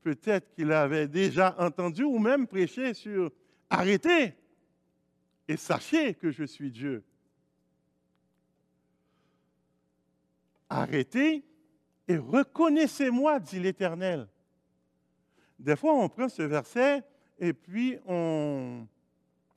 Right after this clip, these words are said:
on l'associe aux païens seulement. C'est comme, euh, arrêter de faire des choses immorales. Arrêter de pécher, finalement.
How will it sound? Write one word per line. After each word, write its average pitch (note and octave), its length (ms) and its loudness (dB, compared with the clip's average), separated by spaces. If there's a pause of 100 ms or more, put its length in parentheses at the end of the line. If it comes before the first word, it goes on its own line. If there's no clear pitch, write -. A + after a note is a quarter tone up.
(140)
on F#3 100 2
l'associe G#3+ 560 0
aux E3 80 -4
païens C3 460 -6
seulement. G#2 460 -14 (1500)
C'est - 160 -8
comme, A3 320 -2
euh, E3 260 -4
arrêter E3+ 360 -6
de D3+ 80 -10
faire D3+ 200 -6
des B2 120 -6
choses A#2 280 -16
immorales. G#2 520 -18 (1000)
Arrêter D#3 520 -2
de C#3+ 140 -4
pécher, A#2+ 420 -12
finalement. G#2+ 500 -12